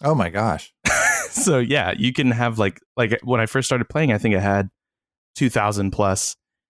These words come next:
Speaker 2: and I'm sure some people listening are laughing at that, but
Speaker 1: <laughs>
Speaker 2: I had, like, uh, what I thought was a lot, and I, I died, and then I came <laughs> back and tried to go to the same spot, died again.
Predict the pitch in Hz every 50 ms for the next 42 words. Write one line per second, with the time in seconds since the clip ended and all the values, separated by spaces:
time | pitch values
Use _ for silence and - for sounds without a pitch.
0 | _ - 107 107 101 - - 107 101 98 - - 104 101 95 95 107 95 - 98
1 | 92 95 95 - - 101 90 87 90 90 87 90 87 87 87 - - 95 90 82
2 | _ 90 82 82 - - 104 92 87 90 82 - - 202 - - 156 170 - -
3 | 127 101 _ 127 123 117 127 131 110 113 107 95 - - 175 196 - - 120 110
4 | 107 117 135 - 104 95 95 98 95 95 95 95 104 110 101 95 92 - _ _
5 | _ _ _ _ _ _ _ _ _ - 110 101 98 95 95 95 92 90 90 90
6 | 87 90 90 90 170 _ _ _ - 123 110 101 95 95 95 104 92 92 90 90
7 | 92 95 92 - - - _ 120 110 104 98 98 98 95 - - - 110 101 98
8 | - - 131 117 - - - - 151 135 - - - 135 123 113 - 120 104 98
9 | 90 101 - 113 104 104 95 - - - 95 92 90 90 101 101 98 98 95 95
10 | 87 92 101 95 90 90 90